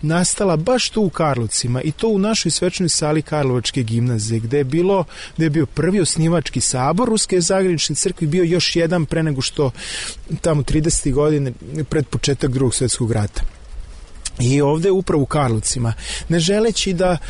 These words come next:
bude baš u Beogradu, nego tu, po, ovaj, u Karlovcima, e,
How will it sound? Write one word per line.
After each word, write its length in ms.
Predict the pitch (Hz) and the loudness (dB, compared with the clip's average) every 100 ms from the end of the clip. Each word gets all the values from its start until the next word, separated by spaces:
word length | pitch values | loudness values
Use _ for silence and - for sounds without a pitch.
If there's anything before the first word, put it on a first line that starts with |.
| - - - - | -8 -8 -10 -8
bude 420 | 175 170 185 165 | -2 2 2 2
baš 360 | 139 170 - | 2 0 2
u 60 | 143 | 0
Beogradu, 460 | 123 131 127 131 120 | 2 2 2 2 0
nego 240 | 180 214 - - | 0 0 -4 0
tu, 320 | 285 233 117 - - - | 2 4 0 -6 -16 -6
po, 180 | 98 - | -2 0
ovaj, 480 | 147 147 139 151 147 - - - | 0 0 2 2 2 -2 -10 -2
u 80 | 147 | -2
Karlovcima, 840 | - 190 190 180 - 170 160 147 | 0 0 2 2 0 0 0 0
e, 440 | - - - - | -2 -8 -10 -10